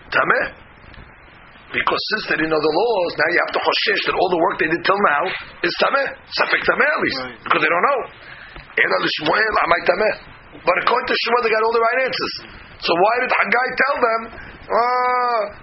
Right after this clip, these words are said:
Speaker 1: uh, safek tameh and everything you did till now"? They went two for two. At moeh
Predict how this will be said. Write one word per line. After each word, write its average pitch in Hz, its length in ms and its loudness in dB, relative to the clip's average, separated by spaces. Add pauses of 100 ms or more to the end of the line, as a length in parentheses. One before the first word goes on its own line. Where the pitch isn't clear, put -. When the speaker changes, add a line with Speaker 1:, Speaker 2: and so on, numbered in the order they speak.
(180)
Speaker 1:
uh, 220 380 2 (100)
safek 240 320 2
tameh 226 220 2
and 220 80 0
everything 208 260 0
you 190 40 -2
did 170 180 0
till 165 100 4
now"? 131 240 2
They - 1200 -8
went 254 160 0
two 269 120 0
for 262 120 0
two. 311 240 2 (2250)
At - 220 -2
moeh 185 480 2